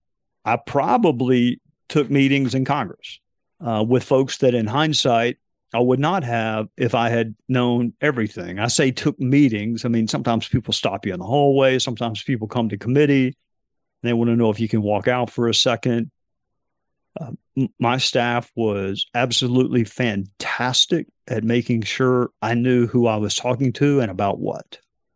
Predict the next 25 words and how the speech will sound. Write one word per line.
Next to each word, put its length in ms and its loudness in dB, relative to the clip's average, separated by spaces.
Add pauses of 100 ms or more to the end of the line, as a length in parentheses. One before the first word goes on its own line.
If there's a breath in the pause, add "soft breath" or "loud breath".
(140)
So 400 0 (560)
I 160 0
understand 640 2 (140)
that 160 0 (180)
mistakes 440 0
can 140 0
be 120 0
made. 320 -8 (260)
I, 220 -2
I 100 -6
do 160 2
understand 420 -2
that. 180 -16 (380)
I 220 0
can 280 0
think 380 -2 (160)
of 380 -4
no 280 2
explanation 720 -10 (400)
for 140 0
meeting 300 4
with 140 -2
a 40 -2
white 180 -2
supremacist, 680 -2